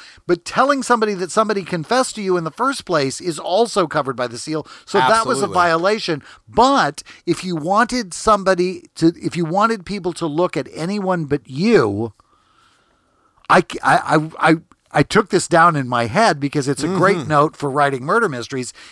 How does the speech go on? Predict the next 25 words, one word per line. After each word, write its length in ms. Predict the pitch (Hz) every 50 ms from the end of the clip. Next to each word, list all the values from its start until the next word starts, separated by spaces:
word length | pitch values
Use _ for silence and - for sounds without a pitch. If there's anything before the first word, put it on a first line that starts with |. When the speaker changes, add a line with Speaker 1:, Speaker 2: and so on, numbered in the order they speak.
| - -
Speaker 1:
If 140 | 143 - 143
you 100 | 147 139
want 240 | 151 185 196 220
to 60 | 214 180
deflect 480 | 160 165 - - 165 156 147 - -
attention, 400 | 147 - 190 196 175 185 170 - - - - - -
say 280 | - - - 226 226 208
that 140 | 185 202
you 380 | - 165 151 156 196 226 233 220
know 240 | 196 185 165 156 143
who 120 | 139 147
the 120 | 135 123 127
murderer 500 | 135 151 180 202 175 143 113 107 113 127
is, 300 | 127 123 135 131 107 110
but 180 | 135 - -
you 140 | 143 147 143
won't 320 | 139 139 123 123 127 _
tell. 600 | - - - 170 127 92 87 - - - - _ _ _ _ _ _ _ - -
Speaker 2:
Exactly. 640 | 143 131 113 123 139 131 135 139 - - 101 92
Speaker 1:
Which 280 | - 190 185 185 - 170
means 240 | 196 202 202 175 143
it 120 | 160 156
isn't 340 | 180 170 180 165 185 190 170
you. 640 | 165 156 170 220 262 247 175 117 98 95 110 123 117 _ _ _ _ _ _ _ _ _ _
Speaker 2:
Mm-hmm. 500 | 143 143 151 143 135 135 127 143 160